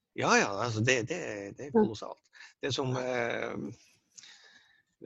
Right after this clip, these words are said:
Speaker 1: det har stor betydning for alle omsetninger også. Bare,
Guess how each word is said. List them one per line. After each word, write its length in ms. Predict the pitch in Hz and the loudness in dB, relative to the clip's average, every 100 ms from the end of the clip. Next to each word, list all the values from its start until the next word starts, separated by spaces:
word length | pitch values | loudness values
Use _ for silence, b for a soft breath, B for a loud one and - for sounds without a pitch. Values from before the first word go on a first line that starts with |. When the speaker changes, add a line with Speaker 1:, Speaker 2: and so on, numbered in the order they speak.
| 127 | -2
Speaker 1:
det 140 | 123 | 0
har 160 | 127 127 | 0 0
stor 260 | - 147 | 2 2
betydning 440 | 127 127 123 123 117 | 2 2 0 0 -4
for 80 | - | 0
alle 220 | 131 131 | 2 2
omsetninger 640 | 117 120 - 123 - 117 113 | 0 -2 -2 -2 -4 -14 -10
også. 640 | 143 110 - 131 131 127 | -8 -10 -12 -14 -14 -12
Bare, 380 | - 143 131 - | -10 -8 -8 -12